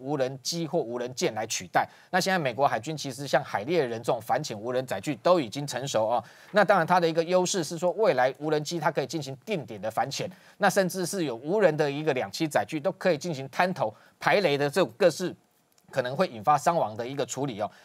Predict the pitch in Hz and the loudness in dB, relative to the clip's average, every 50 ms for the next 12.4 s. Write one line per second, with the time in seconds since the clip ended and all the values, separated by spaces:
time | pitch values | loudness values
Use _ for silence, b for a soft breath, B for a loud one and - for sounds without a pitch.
0 | b b 185 180 175 180 156 147 147 - 220 170 - 202 180 180 170 151 143 139 | b b 0 4 4 4 2 2 2 2 0 2 4 2 2 6 6 6 6 6
1 | 131 - 170 160 160 156 170 170 151 151 156 - 156 151 151 151 147 143 139 127 | 2 -2 2 2 2 4 4 4 4 4 2 -2 -2 2 4 4 4 4 2 -4
2 | - 175 165 _ - - - 196 160 143 - 101 - b b b b b 180 175 | -6 -10 -14 _ -6 -4 0 0 0 0 -2 -6 -6 b b b b b 0 2
3 | - 180 175 165 185 147 147 151 151 147 147 139 160 151 165 165 - 156 156 160 | 4 4 4 4 2 0 2 2 2 2 0 -2 -2 -2 -2 -2 -2 2 4 4
4 | 156 147 135 131 127 - 131 151 180 156 131 135 - 185 196 170 131 120 120 120 | 4 4 4 -2 -4 -2 2 4 4 4 4 0 0 4 4 4 6 4 2 2
5 | 120 123 139 170 151 143 - 196 165 151 160 156 143 127 131 - - 160 151 151 | -2 -4 0 0 0 4 6 6 6 8 6 4 4 4 -2 -2 0 -2 -2 -2
6 | - - 156 143 - 156 160 147 - 98 92 104 120 120 135 113 - - 120 113 | -2 -4 -4 -4 -4 -6 -6 -6 -6 -8 -8 -8 -6 -2 -2 -4 -2 -4 -6 -6
7 | 117 - 170 127 - B B B B B B 220 220 190 233 220 247 214 180 185 | 0 4 4 4 4 B B B B B B 0 2 2 4 6 8 8 8 6
8 | 185 - - 190 208 170 185 151 127 185 196 190 160 151 151 160 180 175 170 151 | 0 0 0 0 2 2 0 -2 4 4 4 4 6 4 4 6 6 4 4 6
9 | 180 175 170 b b b b b b - _ - - 226 185 190 175 - 214 214 | 4 4 4 b b b b b b -20 _ -2 -2 0 2 2 0 4 4 4
10 | 190 170 147 127 110 - 147 170 170 - 226 202 170 143 - 180 185 185 175 139 | 4 4 2 -2 -2 0 0 -2 0 2 2 2 2 0 -2 -4 -4 -2 -2 -2
11 | 117 - 151 156 156 151 - 180 180 170 - 180 147 - - 190 180 151 131 123 | -2 -2 -6 -4 -4 0 0 0 0 2 2 0 0 0 0 -2 -2 -2 -2 -4
12 | 120 120 131 131 - 185 160 | -6 -10 -12 -8 -2 -2 -2